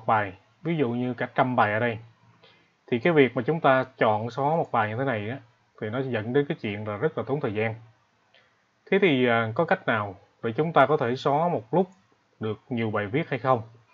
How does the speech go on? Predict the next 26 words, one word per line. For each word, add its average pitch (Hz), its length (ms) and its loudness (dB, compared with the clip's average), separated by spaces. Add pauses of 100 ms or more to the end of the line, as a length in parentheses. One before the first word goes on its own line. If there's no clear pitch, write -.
(840)
Thì, 123 220 2
à, 120 180 2
các 170 120 0
bạn 110 260 2
sẽ 117 380 -2
xem 135 220 2
cái 131 100 0
cách 165 180 -2
mình 110 120 -4
làm 98 200 -2
ha. 127 180 0 (1000)
Bây 151 80 4
giờ 139 140 10
các 196 80 10
bạn 131 220 8
sẽ 143 120 4
nhìn 120 320 2
bên 127 200 2
tay 127 200 2
trái, 175 500 0
nó 170 60 -4
sẽ 160 140 -6
có 151 200 2
một 135 240 0
cái 151 80 2
mục 117 200 -2